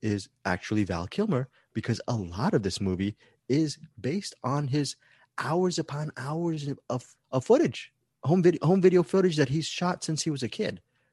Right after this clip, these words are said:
growing up in Chatsworth, California, all the way up to present day. Mister Eric Holmes, Th-, I'm sure you're a huge Val Kilmer fan.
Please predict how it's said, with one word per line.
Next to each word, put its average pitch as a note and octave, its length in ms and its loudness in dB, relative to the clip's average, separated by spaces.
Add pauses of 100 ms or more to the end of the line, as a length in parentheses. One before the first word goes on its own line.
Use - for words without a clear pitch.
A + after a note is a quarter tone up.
growing B2 300 2
up A#2+ 100 0
in A#2 80 -2
Chatsworth, G#2+ 380 -2
California, G#2 540 -2
all G2 200 0
the G2+ 80 0
way G2 220 -4
up F2+ 180 -6 (380)
to G#2 160 -12
present F2+ 420 -6
day. F#2+ 360 -2 (160)
Mister F3+ 380 0
Eric B2 340 2
Holmes, F2 580 -4 (420)
Th-, - 120 0
I'm G3+ 120 0
sure - 180 0
you're C3+ 160 2
a G#2 40 -4
huge D#3 280 -4
Val A2+ 200 2
Kilmer A#2+ 340 -4
fan. A#2 320 -4